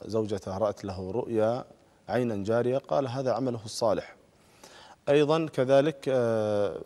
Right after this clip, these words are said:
بالنسبة للأسماك، الأسماك دائمًا تدل على مال حلال طيب من ناحية ال-، الفلوس والدراهم والدنانير،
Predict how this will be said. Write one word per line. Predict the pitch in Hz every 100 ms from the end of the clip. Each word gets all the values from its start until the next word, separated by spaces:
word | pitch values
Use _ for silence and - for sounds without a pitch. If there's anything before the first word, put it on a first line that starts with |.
| -
بالنسبة | 113 123 143 - 123
للأسماك، | 117 113 - - 107 87 -
الأسماك | 113 - - 151 151 156 - -
دائمًا | 127 139 160 131
تدل | 113 123 131 117
على | 104 107 120 - - - -
مال | 117 120 120 117
حلال | - 113 123 113 -
طيب | 120 98 87 - - _ _ - - _ _
من | 104
ناحية | 110 123 110 117 -
ال-، | 107 95 92 92 85
الفلوس | 92 - 95 104 117 120 -
والدراهم | 101 92 90 87 82 90 80 90 98 104 113 117 120 98
والدنانير، | 98 95 - 92 104 113 131 104